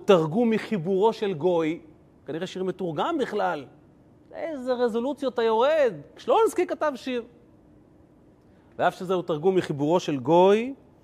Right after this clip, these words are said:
כל זה חבל. והרי תפקידו של כל אחד, ובפרט של יהודי,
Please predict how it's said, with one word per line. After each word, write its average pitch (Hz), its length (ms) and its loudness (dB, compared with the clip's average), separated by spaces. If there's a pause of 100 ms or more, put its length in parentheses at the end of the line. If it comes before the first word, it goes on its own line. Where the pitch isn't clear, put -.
(380)
כל 226 200 10
זה 190 160 4
חבל. 127 460 4 (420)
והרי 151 160 4
תפקידו 165 440 0
של 185 140 -6
כל 202 240 2
אחד, 175 280 2
ובפרט 175 320 -2
של 185 160 -8
יהודי, 156 800 -4